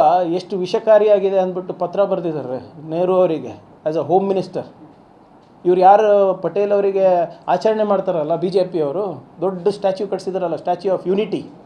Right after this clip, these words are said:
ಅವರೇ ಹೇಳಿರೋದು ಇದು ಸರಿ ಇಲ್ಲ ಸಂಘಟನೆ ಅಂತ. ಆಮೇಲೆ ಕೈಕಾಲು ಬಂದು ಬಿದ್ದಾಗ ಇವರು ಓಕೆ ಅಂದಿದ್ರು.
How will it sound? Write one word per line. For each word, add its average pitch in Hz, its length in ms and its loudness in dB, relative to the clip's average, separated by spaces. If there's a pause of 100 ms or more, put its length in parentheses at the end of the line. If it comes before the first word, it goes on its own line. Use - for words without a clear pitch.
(1040)
ಅವರೇ 220 200 6
ಹೇಳಿರೋದು 208 400 4
ಇದು 156 180 -4
ಸರಿ 185 200 0
ಇಲ್ಲ 196 220 2
ಸಂಘಟನೆ 180 440 -2
ಅಂತ. 160 240 -2 (300)
ಆಮೇಲೆ 196 280 0
ಕೈಕಾಲು 196 400 2
ಬಂದು 190 240 0
ಬಿದ್ದಾಗ 175 460 4 (1200)
ಇವರು 208 480 2 (480)
ಓಕೆ 196 280 0
ಅಂದಿದ್ರು. 147 420 -4